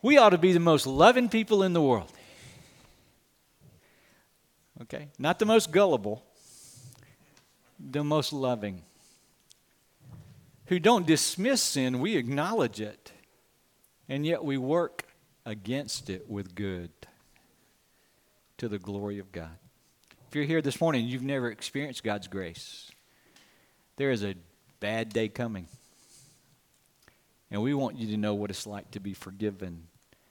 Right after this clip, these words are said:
declared not guilty, innocent, just swallowed up in the love of God.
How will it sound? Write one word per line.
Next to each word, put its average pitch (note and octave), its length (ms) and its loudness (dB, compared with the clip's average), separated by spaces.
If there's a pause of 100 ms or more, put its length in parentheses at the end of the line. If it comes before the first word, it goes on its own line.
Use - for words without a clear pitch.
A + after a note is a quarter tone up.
(180)
declared A#2+ 500 -4
not A#2 440 -6
guilty, G2 500 -8 (800)
innocent, G#2+ 840 -4 (800)
just - 380 -2 (500)
swallowed C3+ 640 -2
up G#2+ 320 -6 (420)
in A2+ 120 -6
the G#2 100 -4
love G#2 220 -6
of F#2+ 180 -12
God. E2 300 -14